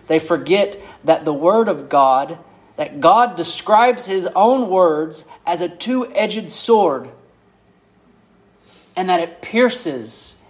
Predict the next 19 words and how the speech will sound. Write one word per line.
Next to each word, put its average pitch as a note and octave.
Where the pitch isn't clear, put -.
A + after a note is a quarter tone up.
it -
cuts, -
it F3
divi-, F#3
it E3
divides F#3
between E3+
bone A3
and F3+
marrow. F3
It F3
exposes F#3+
the D3+
thoughts G3
and F3
intentions F3
of D3
a D3
person. D#3+